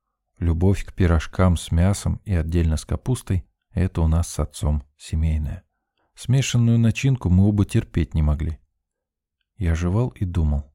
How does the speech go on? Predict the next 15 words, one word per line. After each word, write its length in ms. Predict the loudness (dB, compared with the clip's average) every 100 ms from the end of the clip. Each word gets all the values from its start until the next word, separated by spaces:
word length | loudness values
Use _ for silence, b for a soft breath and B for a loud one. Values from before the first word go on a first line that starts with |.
| _ _ _ _ _
как 280 | -6 -4 -2
долго 360 | 2 2 2 0
батя 380 | 2 2 0 -2
знал 380 | 0 2 0 -2
о 80 |
Лисакове. 640 | -4 -2 -6 -6 -4 -4 -6 _ _ _ _ _ _ _ _ _ _ -2
Да 120 | 2
и 80 | 4
знал 300 | 4 2 2
ли 120 | 0
вообще 400 | 0 -2 -2 -2
в 100 | -2
том 300 | -2 0 2
нашем 420 | 2 0 -2 0
мире? 280 | 0 -2